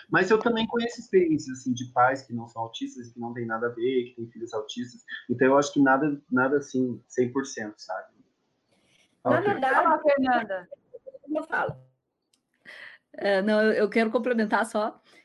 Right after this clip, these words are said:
Speaker 4: que existem hoje estudos científicos, estatísticos, ah, que apontam pra uma hereditariedade muito forte. Isso não quer dizer que toda pessoa autista vai ser filha de pessoa autista, mas se você já é autista,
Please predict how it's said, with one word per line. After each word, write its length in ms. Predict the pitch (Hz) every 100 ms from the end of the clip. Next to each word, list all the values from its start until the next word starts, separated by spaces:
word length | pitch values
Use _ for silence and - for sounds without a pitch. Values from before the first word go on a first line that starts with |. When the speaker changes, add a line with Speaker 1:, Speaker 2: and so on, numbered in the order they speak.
| _
Speaker 4:
que 240 | 226 214
existem 480 | 240 202 269 339 277
hoje 260 | 240 247 269
estudos 800 | - - 254 294 349 330 - - - -
científicos, 640 | - 226 220 220 - - - - _ _ 220
estatísticos, 720 | - 240 233 240 - - - _ _ _ _ _ _ - _ _ _ -
ah, 880 | 202 202 196 196 196 196 196 196 190 190 - - 185
que 80 | 220
apontam 400 | 220 214 220 226
pra 180 | 214 196
uma 260 | 208 202
hereditariedade 720 | 202 196 196 202 185 185 180 180
muito 220 | 185 185
forte. 480 | 175 175 226 - _ _ _ -
Isso 100 | 220
não 80 |
quer 120 | 233 220
dizer 180 | 254
que 160 | 262 - _ _
toda 260 | 233 226
pessoa 240 | 226 240 226
autista 300 | 220 233 214
vai 120 | 214
ser 120 | 220
filha 300 | 220 214 214
de 60 | 208
pessoa 280 | 196 196 185
autista, 360 | 185 196 - - _ _ _ _
mas 760 | 185 185 190 202 202 202 220 - _ -
se 220 | - -
você 320 | 240 285 285 269
já 160 | 262
é 60 | 247
autista, 400 | 294 302 311